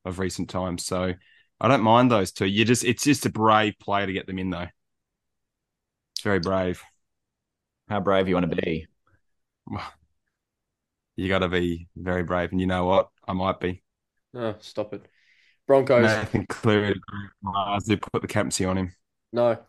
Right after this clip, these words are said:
Speaker 1: Watch out.
Speaker 3: Bronco-, no, don't listen. No. Broncos, <laughs> Knights, Nick, who you got?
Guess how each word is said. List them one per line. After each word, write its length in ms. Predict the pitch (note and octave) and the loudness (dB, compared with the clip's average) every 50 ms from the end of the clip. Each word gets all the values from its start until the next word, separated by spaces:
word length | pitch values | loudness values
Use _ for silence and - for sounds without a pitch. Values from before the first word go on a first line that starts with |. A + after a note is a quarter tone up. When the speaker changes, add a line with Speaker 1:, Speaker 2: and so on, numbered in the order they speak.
| _ _ - | _ _ -14
Speaker 1:
Watch 180 | - - - - | -14 -12 -10 -12
out. 120 | - - | -2 2
Speaker 3:
Bronco-, 400 | - C3+ C#3 B2+ - C3 C3 - F#2 | 2 2 4 4 4 2 2 2 0
no, 320 | B2 C3+ C3 B2+ B2+ A#2+ | 0 0 2 2 2 0
don't 260 | A#2 A#2+ A#2+ A#2 F#2 | 0 0 -2 -2 -2
listen. 160 | A2 A2 - - | -4 -8 -8 -6
No. 200 | G#2 G#2 G#2 G#2 - _ _ _ _ _ _ _ _ - | -4 -4 -4 -6 -10 _ _ _ _ _ _ _ _ 2
Broncos, 580 | C#3+ D3 D3 C#3+ D3+ D3+ D3+ D3 C#3+ C#3 C3+ - - | 4 4 4 6 6 8 8 10 8 6 4 0 -6
<laughs> 60 | - - | -2 2
Knights, 560 | C#3+ C#3 C#3 C3+ - - - - - - - _ _ _ | 4 4 4 4 2 0 -4 -8 -12 -12 -16 _ _ _
Nick, 400 | - C3 B2+ B2+ C3 - - - _ _ _ _ | 0 0 0 0 -2 -6 -16 -20 _ _ _ _
who 80 | - A2+ | -2 0
you 80 | A#2 A#2+ | 2 4
got? 280 | A#2 A#2 - - - | 4 4 2 2 -4